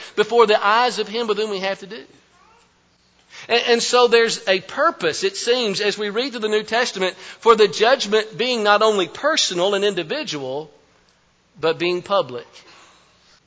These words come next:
But the great news has to do with the second question that was asked. And that is, what's going to happen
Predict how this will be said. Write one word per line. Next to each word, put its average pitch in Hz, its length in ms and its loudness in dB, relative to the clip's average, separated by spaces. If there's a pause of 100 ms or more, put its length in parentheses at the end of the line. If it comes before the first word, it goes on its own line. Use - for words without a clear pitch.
(760)
But 165 120 -18
the 147 80 -16
great 190 380 -6
news - 560 -16 (1000)
has 196 240 -4
to 151 60 -16
do 160 100 -2
with 156 80 -6
the 135 80 -14
second 233 380 -10
question 120 360 -12
that 120 120 -18
was 117 120 -16
asked. - 480 -20 (1300)
And 202 140 -4
that 233 140 2
is, 233 220 2
what's 277 380 -2
going 233 300 -2
to 160 80 -2
happen 139 760 -12